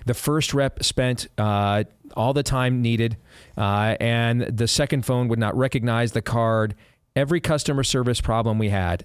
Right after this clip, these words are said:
they helped correct us right away. Uh, and this time, everything, and then they expedited everything.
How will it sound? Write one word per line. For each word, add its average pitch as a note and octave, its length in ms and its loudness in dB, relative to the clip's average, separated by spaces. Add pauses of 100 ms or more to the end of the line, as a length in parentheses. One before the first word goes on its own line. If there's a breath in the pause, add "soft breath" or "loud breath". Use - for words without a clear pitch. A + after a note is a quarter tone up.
(140)
they G#2+ 160 0
helped G#2+ 240 -2
correct G#2+ 320 0
us - 180 -2
right G#2 300 0
away. E2+ 260 -2 (680 loud breath)
Uh, G#2 500 0
and A2+ 340 0
this B2+ 140 0
time, A#2+ 480 0
everything, A#2+ 340 0
and A#2+ 140 0
then A2+ 120 0
they G#2 200 0
expedited C3 580 0
everything. A#2 440 0